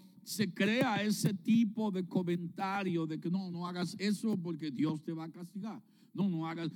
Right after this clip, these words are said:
no, no, no vayas allá porque Dios te va a tomar. Dios, Dios te va a castigar, Dios va a hacer eso, Dios va a hacer aquello.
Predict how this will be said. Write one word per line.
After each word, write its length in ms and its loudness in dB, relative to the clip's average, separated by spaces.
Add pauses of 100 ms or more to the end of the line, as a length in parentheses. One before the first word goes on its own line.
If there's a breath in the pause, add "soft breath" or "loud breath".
no, 300 2 (500)
no, 400 0
no 280 0 (120)
vayas 320 0
allá 260 2
porque 300 0
Dios 380 0
te 100 -2
va 220 -4
a 80 -2
tomar. 420 0 (300 soft breath)
Dios, 340 -2 (760)
Dios 420 0
te 80 -2
va 120 -2
a 60 -6
castigar, 580 -2
Dios 260 0
va 60 -4
a 40 -4
hacer 240 -6
eso, 260 -4
Dios 260 -2
va 80 -6
a 20 -6
hacer 240 -4
aquello. 320 -4